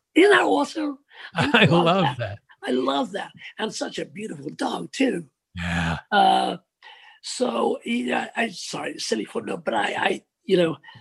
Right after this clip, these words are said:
Speaker 2: No,
Speaker 1: the,
Speaker 2: no,
Speaker 1: the
Speaker 2: I love it.
Speaker 1: Yeah, I do too. It seems to me,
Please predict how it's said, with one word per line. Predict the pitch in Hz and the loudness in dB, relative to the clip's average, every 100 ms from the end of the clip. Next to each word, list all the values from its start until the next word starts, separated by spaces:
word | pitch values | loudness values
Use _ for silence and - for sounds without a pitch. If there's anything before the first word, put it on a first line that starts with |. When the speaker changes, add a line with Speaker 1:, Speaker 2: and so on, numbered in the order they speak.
| - | -4
Speaker 2:
No, | 123 147 | 6 10
Speaker 1:
the, | 156 | 10
Speaker 2:
no, | 156 | 10
Speaker 1:
the | 139 | 8
Speaker 2:
I | 131 | 6
love | 127 123 101 | 4 -2 -4
it. | 123 _ _ _ _ | -10 _ _ _ _
Speaker 1:
Yeah, | - 262 | 4 6
I | 294 | 6
do | 294 254 | 4 2
too. | - - 180 - | 0 -4 -4 -6
It | 190 | -6
seems | - - - - | -6 -6 -6 -8
to | 240 | -10
me, | 233 185 | -8 -10